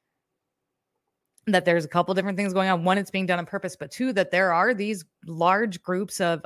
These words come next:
of dangerous extremists who are transgender community, almost like a,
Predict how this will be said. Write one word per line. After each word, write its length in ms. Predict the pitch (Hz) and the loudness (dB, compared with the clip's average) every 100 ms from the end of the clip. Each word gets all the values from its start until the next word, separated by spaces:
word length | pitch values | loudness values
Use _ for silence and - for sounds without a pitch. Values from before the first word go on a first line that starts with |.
| - | -4
of 340 | 160 156 151 - _ _ - | -2 -2 -6 -12 _ _ -8
dangerous 560 | 156 165 180 190 185 185 | -2 -2 0 0 -2 -4
extremists 680 | - - 175 175 220 240 | -12 -10 -8 -4 -4 -4
who 180 | - 175 | -4 -2
are 240 | - 165 - _ _ | 0 -2 -2 _ _
transgender 720 | - 180 180 185 160 175 175 165 | -8 -4 -2 -4 -6 -4 -4 -6
community, 260 | 180 175 | -8 -6
almost 320 | 170 196 226 - | -2 -2 -2 -4
like 140 | 175 | -4
a, 240 | 156 156 | -4 -4